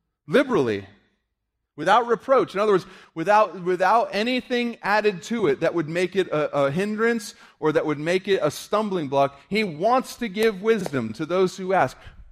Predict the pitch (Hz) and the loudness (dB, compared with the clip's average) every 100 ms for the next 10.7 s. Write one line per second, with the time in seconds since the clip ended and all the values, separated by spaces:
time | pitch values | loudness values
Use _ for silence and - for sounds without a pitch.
0 | _ _ _ _ _ 147 170 208 202 220 | _ _ _ _ _ -6 -2 0 -2 -6
1 | - 208 196 180 170 170 151 151 165 147 | -6 -6 -4 -6 -4 -4 -2 -4 -4 -4
2 | 160 - 139 - 160 147 143 139 151 135 | -6 -8 -10 -8 -6 -6 -6 -8 -6 -4
3 | 143 143 131 135 123 123 147 117 110 123 | -4 -4 -8 -6 -6 -4 -4 -4 -6 -10
4 | 117 117 131 120 - - - 135 131 120 | -10 -6 -4 -4 -8 -20 -8 -6 -4 -4
5 | 123 143 117 127 113 107 - 107 117 113 | -2 -2 -4 -10 -10 -10 -12 -8 -8 -8
6 | 104 110 107 101 98 - 98 104 98 98 | -10 -12 -12 -12 -16 -16 -14 -12 -12 -14
7 | _ _ _ _ _ _ _ _ _ _ | _ _ _ _ _ _ _ _ _ _
8 | _ _ _ _ _ _ _ _ - 160 | _ _ _ _ _ _ _ _ -8 -4
9 | 226 - - 190 190 185 143 165 165 - | -4 -6 -12 -8 -8 -6 -8 -8 -10 -10
10 | 117 110 - 127 120 131 | -10 -10 -10 -8 -8 -8